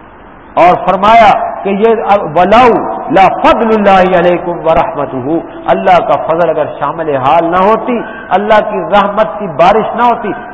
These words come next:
لَاتَّبَعْتُمُ الشَّيْطَانَ إِلَّا قَلِيلًا، تو تم میں سے سوائے چند ایک کے بہت شیطان کی اتباع کر چکے تھے۔ آج میڈیا زہر آلود کرنے میں کتنوں کو کامیاب ہوا؟ کیا آپ نے الٹتے ہوئے مینار نہیں دیکھے؟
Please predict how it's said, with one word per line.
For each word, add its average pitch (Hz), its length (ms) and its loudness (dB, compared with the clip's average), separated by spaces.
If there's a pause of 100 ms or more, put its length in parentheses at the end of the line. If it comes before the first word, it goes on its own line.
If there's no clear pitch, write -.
(100)
لَاتَّبَعْتُمُ 220 1000 0
الشَّيْطَانَ 165 720 -4
إِلَّا 135 440 -6 (140)
قَلِيلًا، 143 460 -4 (280)
تو 143 80 -12
تم 165 200 -8
میں 165 200 -8
سے 160 60 -6 (120)
سوائے 160 400 0
چند 175 220 -4
ایک 147 280 -6
کے 180 140 -2 (340)
بہت 190 420 2
شیطان 143 300 -4 (100)
کی 139 140 -12
اتباع 135 460 -4
کر 123 80 -8
چکے 117 300 -12
تھے۔ 107 140 -16 (280)
آج 151 440 0
میڈیا 160 340 -2
زہر 151 440 -2
آلود - 300 -10
کرنے 147 220 -6
میں 165 120 -10
کتنوں 156 360 -10
کو 175 120 -4
کامیاب 131 540 -6
ہوا؟ 92 120 -8 (340)
کیا 143 160 -2
آپ 170 360 0
نے 185 60 -6 (160)
الٹتے 202 380 -2
ہوئے 196 220 -4
مینار 175 520 0 (100)
نہیں 277 80 -2
دیکھے؟ 254 340 0